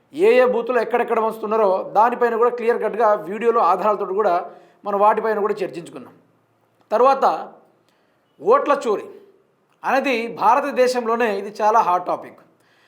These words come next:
ప్రపంచ దేశంలోనే ఈవీఎంలు హ్యాక్ అవుతున్నాయంటే అది only భారతదేశంలోనే అనుకుంటూ అమెరికా వాళ్ళు కూడా చెప్పడం జరిగింది. అయితే ఇదే భారతదేశంలో ఓట్ల చోరీ జరుగుతుంది అనుకుంటూ రాహుల్ గాంధీ ఏమో పెద్ద పెద్ద కట్టలే పెట్టి,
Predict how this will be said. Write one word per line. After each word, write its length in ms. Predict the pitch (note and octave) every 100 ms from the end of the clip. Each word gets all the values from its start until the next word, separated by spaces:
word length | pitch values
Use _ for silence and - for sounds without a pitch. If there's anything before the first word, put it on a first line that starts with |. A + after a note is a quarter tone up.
| _ -
ప్రపంచ 380 | F#3+ A3 D4 D4
దేశంలోనే 680 | G#3+ B3+ C4+ C4+ C4 C4 A#3
ఈవీఎంలు 560 | G3 F#3+ B3+ C#4+ C#4+
హ్యాక్ 300 | F#3 G3 B3+
అవుతున్నాయంటే 840 | B3 A#3+ A#3+ A3 G#3 - G3 F#3+ -
అది 140 | G3
only 520 | G#3+ A#3 A3+ G#3+ G#3+ C#3+
భారతదేశంలోనే 840 | E3 G3+ F3 G3 G3+ G3+ F#3 F#3
అనుకుంటూ 560 | E3+ D#3+ E3+ G#3+ E3+ - - _ D#3
అమెరికా 340 | G3 B3 B3
వాళ్ళు 220 | A3 F#3+
కూడా 420 | F#3+ G#3+ F3 F#3 - - A3
చెప్పడం 280 | A3 A3+
జరిగింది. 400 | F#3+ D#3+ B2+ - - -
అయితే 520 | A3 C#4+ A3+ A3+ - - - _ _ _
ఇదే 220 | D3+ C#4+
భారతదేశంలో 800 | C4 A#3 C4 G3+ A3 A3 - A#2 E3+ - _ D3+
ఓట్ల 360 | A#3 C#4 D4 D4
చోరీ 160 | C4 B3+
జరుగుతుంది 500 | A#3+ A#3 A#3 A3+ A3
అనుకుంటూ 480 | G3+ G#3 G#3+ G#3
రాహుల్ 440 | G3+ F3 B3+ C4 B3+
గాంధీ 220 | A#3+ A3
ఏమో 440 | A3 A3 F3 G3+ - _ -
పెద్ద 200 | G#3 B3+
పెద్ద 120 | B3+ -
కట్టలే 340 | G#3+ C4 C#4
పెట్టి, 460 | C4+ B3 A#3+ A#3